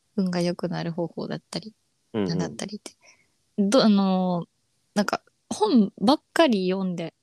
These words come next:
Speaker 1: 本だけ溜まっていくんですけど、
Speaker 2: はいはいはい。
Speaker 1: 全く行動しないのね。行動に移さないんですよ。
Speaker 2: うーん。
Speaker 1: うん。で、なんか、あの、あ、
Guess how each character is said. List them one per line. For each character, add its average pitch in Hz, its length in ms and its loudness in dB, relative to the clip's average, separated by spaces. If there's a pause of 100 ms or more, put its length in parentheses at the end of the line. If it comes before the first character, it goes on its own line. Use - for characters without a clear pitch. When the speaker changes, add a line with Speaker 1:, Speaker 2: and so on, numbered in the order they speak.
Speaker 1:
本 262 320 2
だ 175 120 0
け - 140 -4
溜 - 180 -2
ま 220 120 6
っ 220 40 -2 (140)
て - 80 0
い 202 100 2
く - 180 -4
ん 160 100 -2
で - 120 -6
す - 140 -6
け - 140 -8
ど、 190 300 -2 (380)
Speaker 2:
は 98 140 4
い 82 40 2
は 73 40 -4
い - 140 -14
は - 920 -4
い。 339 60 -4 (100)
Speaker 1:
全 269 120 4
く 220 140 -4
行 226 220 4
動 214 120 2
し - 160 -2
な 185 120 -4
い - 100 -10
の - 80 -12
ね。 240 260 -4
行 247 200 2
動 233 120 6
に 220 80 6
移 214 120 0
さ 196 160 -2
な 185 60 -4
い 165 40 -6
ん - 40 -8
で 196 60 -10
す 196 160 -6
よ。 110 60 -6
Speaker 2:
う 113 40 -6
ー - 20 -8
ん。 120 240 -8 (200)
Speaker 1:
う 202 60 -2
ん。 190 320 -2 (160)
で、 233 220 4
な 226 140 4
ん 226 80 -2
か、 - 300 -2
あ 190 180 -6
の、 180 260 -8 (1400)
あ、 190 160 0